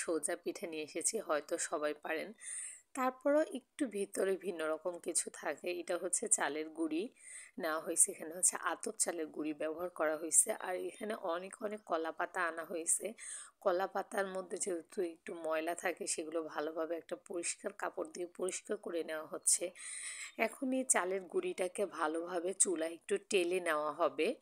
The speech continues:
মানে দু তিন মিনিটের মতো হালকা করে টেলে নেওয়া হবে। আর এগুলো হচ্ছে সিরিঞ্জ, আজকে যেহেতু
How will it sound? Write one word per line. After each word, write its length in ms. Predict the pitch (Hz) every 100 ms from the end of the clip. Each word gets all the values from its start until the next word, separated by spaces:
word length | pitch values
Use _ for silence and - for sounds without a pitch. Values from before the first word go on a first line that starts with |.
| - - - -
মানে 180 | 220 208
দু 140 | 202 190
তিন 180 | 190 190
মিনিটের 380 | 180 175 170 185
মতো 240 | 170 170 185
হালকা 340 | 165 151 175 -
করে 160 | 170 180 -
টেলে 240 | 175 156
নেওয়া 240 | 160 156 160
হবে। 240 | 175 160
আর 80 | 180 -
এগুলো 340 | 196 196 202
হচ্ছে 240 | 220 226 254 214 -
সিরিঞ্জ, 460 | 202 160 160 208 - -
আজকে 280 | 165 - 185
যেহেতু 400 | 185 180 -